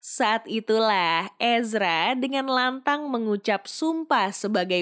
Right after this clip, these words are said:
warga negara Indonesia. Maklum, permainannya telah lama dipantau tim kepelatihan timnas Indonesia saat itu.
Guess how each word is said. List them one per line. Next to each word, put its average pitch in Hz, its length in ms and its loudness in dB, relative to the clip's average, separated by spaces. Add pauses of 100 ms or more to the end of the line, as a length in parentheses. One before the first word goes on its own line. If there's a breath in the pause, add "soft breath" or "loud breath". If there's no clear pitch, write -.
warga 247 560 0
negara 202 400 0
Indonesia. 185 960 0 (480)
Maklum, 220 880 2
permainannya 254 1200 0
telah 233 320 2
lama 214 560 2
dipantau 202 720 -2
tim 254 240 -4
kepelatihan 208 800 -2
timnas 202 400 -4
Indonesia 196 720 -2
saat 226 320 -2
itu. 269 560 0